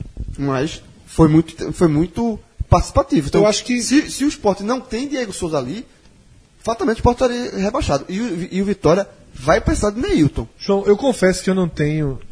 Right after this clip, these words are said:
Speaker 2: a tabela, até porque faltam doze jogos,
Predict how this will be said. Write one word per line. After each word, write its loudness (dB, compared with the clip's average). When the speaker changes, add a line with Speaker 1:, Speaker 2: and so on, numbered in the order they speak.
Speaker 2:
a -8
tabela, 0
até -2
porque -2
faltam 0
doze 2
jogos, 0